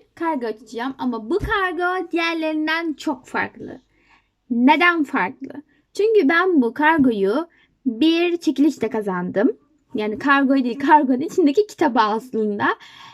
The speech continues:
Bir çekilişle kazandım ve benim için çok çok önemli. Ee, biliyorsunuz ki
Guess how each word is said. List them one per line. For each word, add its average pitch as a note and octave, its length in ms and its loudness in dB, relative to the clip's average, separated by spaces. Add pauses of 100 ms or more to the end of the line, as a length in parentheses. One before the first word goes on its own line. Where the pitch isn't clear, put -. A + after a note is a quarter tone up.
Bir C4 140 -2
çekilişle F4 540 0
kazandım F4 640 2
ve B3+ 180 -2
benim F4 220 0
için E4+ 320 -8
çok D#4 300 -2
çok B3+ 300 -4
önemli. G3 500 -2 (920)
Ee, A#3+ 320 0
biliyorsunuz F4+ 580 -2
ki D#4+ 300 -4